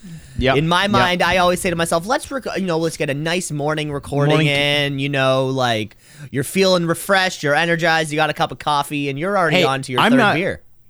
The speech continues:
Speaker 1: Yeah, I mean, I'm not, not energized. I feel great. I just had a good run. My feet hurt. My back hurts, um, sweating like a pig. Uh, just need a little beer, beer to calm the nerves, you know?
Speaker 2: Wow.
Speaker 1: Oh, man. Got, was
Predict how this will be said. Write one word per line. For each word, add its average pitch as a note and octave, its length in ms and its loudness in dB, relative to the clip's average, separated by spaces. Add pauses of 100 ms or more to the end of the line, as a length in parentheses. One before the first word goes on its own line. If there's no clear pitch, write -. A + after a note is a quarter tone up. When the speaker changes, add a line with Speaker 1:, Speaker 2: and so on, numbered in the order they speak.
(340)
Speaker 1:
Yeah, C#3+ 220 0 (120)
I B2 140 0
mean, C#3 180 2
I'm B2+ 200 2
not, F3+ 260 2
not A2 300 2
energized. G#2 500 -2
I B2 60 -4
feel D#3 200 -2
great. C3+ 380 0
I G#2+ 100 -6
just A#2+ 240 -4 (180)
had C3+ 160 -4
a A#2 120 -4
good A#2 160 -2
run. A#2 360 -2 (260)
My G2+ 120 -2
feet - 400 -2
hurt. D3 380 0
My G2 100 -10
back B2 400 -2
hurts, D3 440 -2 (480)
um, A2 560 -2
sweating B2+ 420 -2
like A2 140 -4
a G2+ 40 -10
pig. C3+ 440 0 (580)
Uh, A2 220 -2
just C#3 180 -10
need F#3+ 120 -8
a E3+ 60 -2
little E3+ 160 2
beer, C#3+ 220 0
beer D3+ 240 0
to D3+ 60 0
calm D3+ 260 2
the B2+ 60 0
nerves, A#2 300 -2
you F#2+ 80 -6
know? B2+ 160 -4 (340)
Speaker 2:
Wow. G2+ 360 -6 (580)
Speaker 1:
Oh, B2+ 240 0
man. A#2+ 300 2
Got, C3+ 460 0
was A#2+ 140 -4